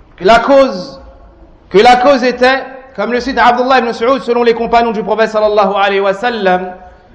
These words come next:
que Pharaon a vu en rêve qu'un feu se propageait vers Misr et avait détruit l'ensemble de ses palais,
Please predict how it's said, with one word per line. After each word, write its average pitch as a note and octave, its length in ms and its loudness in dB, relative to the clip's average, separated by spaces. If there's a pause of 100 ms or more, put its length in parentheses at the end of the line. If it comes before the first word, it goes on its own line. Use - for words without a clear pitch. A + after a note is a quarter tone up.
(400)
que C4+ 460 4 (1500)
Pharaon C4 640 4 (120)
a G#3+ 160 6
vu B3+ 200 0
en A3 100 2
rêve A3 280 2 (1160)
qu'un A#3 260 2
feu C#4 420 0 (1300)
se - 200 -4
propageait C4 800 4
vers A3+ 180 2
Misr B3 340 -4 (1000)
et E3+ 120 2
avait A#3 300 4
détruit C4 440 0
l'ensemble B3 840 2
de F#3+ 100 -4
ses F#3 200 -2
palais, B3+ 420 4